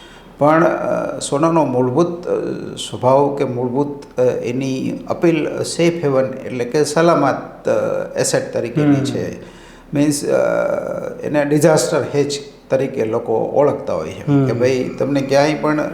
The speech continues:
Speaker 1: ટ્રબલ દેખાય, કોઈ સંકટ દેખાય તો તમે સૌથી પહેલાં, અ, સોનામાં જાઓ.
Speaker 2: હમ.
Speaker 1: એના બે કારણો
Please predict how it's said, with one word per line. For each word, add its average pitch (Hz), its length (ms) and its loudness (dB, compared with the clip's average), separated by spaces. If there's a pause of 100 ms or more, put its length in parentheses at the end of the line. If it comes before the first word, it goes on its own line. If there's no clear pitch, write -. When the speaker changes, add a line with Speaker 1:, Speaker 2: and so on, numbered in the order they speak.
(120)
Speaker 1:
ટ્રબલ 139 320 0
દેખાય, 139 460 0
કોઈ 123 440 -4 (120)
સંકટ 139 440 -4
દેખાય 143 380 0
તો 120 280 -4
તમે 123 300 -6
સૌથી 135 360 -6
પહેલાં, 135 380 -2 (800)
અ, 120 120 0
સોનામાં 135 540 -2
જાઓ. - 160 -8 (500)
Speaker 2:
હમ. 120 220 -4
Speaker 1:
એના 160 160 4
બે 165 200 4
કારણો 90 440 -2